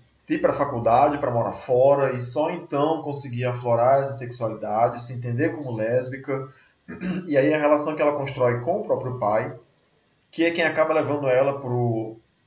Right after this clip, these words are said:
pro submundo L G B T que tinha ali nos anos oitenta, né, que é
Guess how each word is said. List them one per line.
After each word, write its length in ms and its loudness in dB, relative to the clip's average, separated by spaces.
pro 100 -12
submundo 720 -2
L 140 2
G 120 -4
B 120 -4
T 300 -2
que 120 -8
tinha 200 -6
ali 240 -4
nos 220 -6
anos 280 -6
oitenta, 720 -4
né, 220 -2
que 160 -8
é 240 -4